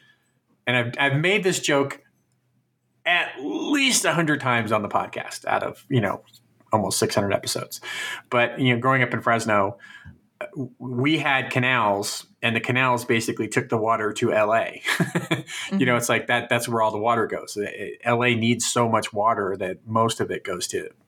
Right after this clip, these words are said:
Speaker 1: you know, goes to L A. But they don't have necessarily reservoirs and, and places to keep the water. So a lot of runoff and stuff just goes into the ocean.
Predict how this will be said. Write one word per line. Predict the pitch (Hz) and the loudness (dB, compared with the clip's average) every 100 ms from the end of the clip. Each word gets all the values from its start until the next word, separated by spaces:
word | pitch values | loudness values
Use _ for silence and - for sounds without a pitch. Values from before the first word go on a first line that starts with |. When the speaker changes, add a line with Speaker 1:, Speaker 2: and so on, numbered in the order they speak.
| _ - | _ -6
Speaker 1:
you | 123 95 | -4 -4
know, | - _ _ _ - | -8 _ _ _ -2
goes | 107 - | 0 -2
to | - | -4
L | 101 - | 0 2
A. | - - _ _ - - - - | 0 -4 _ _ -16 -14 -16 -6
But | 123 | -2
they | 143 | 0
don't | 143 135 131 | 0 -2 -6
have | - 147 143 117 | -2 2 2 2
necessarily | 113 117 120 113 110 110 110 104 101 - _ _ _ _ | 0 0 2 4 2 0 -2 -4 -6 -12 _ _ _ _
reservoirs | 131 123 127 117 104 98 101 113 - | 0 2 2 2 2 2 0 -6 -6
and, | 110 104 101 | -6 -6 -4
and | 113 104 | -4 -2
places | - 117 - 113 - | 2 4 2 -2 -4
to | - - | -10 -8
keep | - - - | 0 0 2
the | - | 0
water. | 101 90 80 76 107 - _ - - _ _ _ _ _ - | 4 4 4 2 -2 -6 _ -20 -20 _ _ _ _ _ -6
So | - 120 120 | 0 2 2
a | 117 | 2
lot | 117 135 165 - | 2 2 2 2
of | 117 107 | 0 2
runoff | 110 131 120 107 | 0 2 2 0
and | 107 | -4
stuff | - 98 - | -2 -2 -2
just | 107 | -2
goes | 110 104 | -2 -2
into | 101 | -2
the | 98 | 0
ocean. | 104 104 - | 0 -2 -8